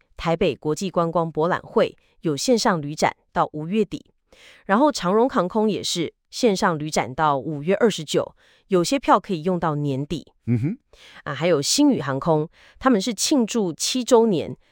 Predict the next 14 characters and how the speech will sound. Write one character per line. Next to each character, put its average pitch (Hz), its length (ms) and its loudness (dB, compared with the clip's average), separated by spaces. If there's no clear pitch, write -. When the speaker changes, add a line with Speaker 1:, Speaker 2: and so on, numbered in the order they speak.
Speaker 1:
也 170 180 2
是 208 200 -4
到 208 220 4
五 143 180 -10
月 175 140 0
二 220 120 2
十 160 160 -6
九， - 320 -6
全 180 260 2
航 156 240 -2
线 165 320 2
有 151 280 -2
那 165 120 -4
个 143 300 -2